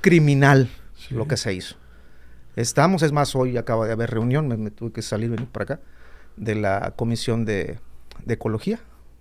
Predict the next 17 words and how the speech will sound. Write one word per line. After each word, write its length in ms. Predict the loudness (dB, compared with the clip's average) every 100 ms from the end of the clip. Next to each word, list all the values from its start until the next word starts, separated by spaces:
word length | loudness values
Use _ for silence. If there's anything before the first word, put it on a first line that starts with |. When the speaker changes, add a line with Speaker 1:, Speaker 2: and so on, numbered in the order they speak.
| -20 -10
Speaker 1:
Están 560 | -10 -4 -2 0 -2 -6 -6
los 160 | -6
regidores 520 | -4 -6 -2 0 -2
y 40 | -4
todos 520 | 0 2 2 -2 -12 -20 -20 -20 -20 -20 -20 -12 -4
apoyando 560 | -2 0 0 2 2
y 20 |
respaldando 540 | 0 0 -2 -2 0 0
el 80 | 0
procedimiento 600 | -2 -2 -2 -2 -2 -4
y 40 |
trámite 440 | -4 -4 -4 -8 -16 -20 -20 -20 -20 -20 -20 -20 -12
de 140 | -6
lo 100 | -6
que 80 | -6
está 160 | -8 -8
haciendo. 260 | -10 -14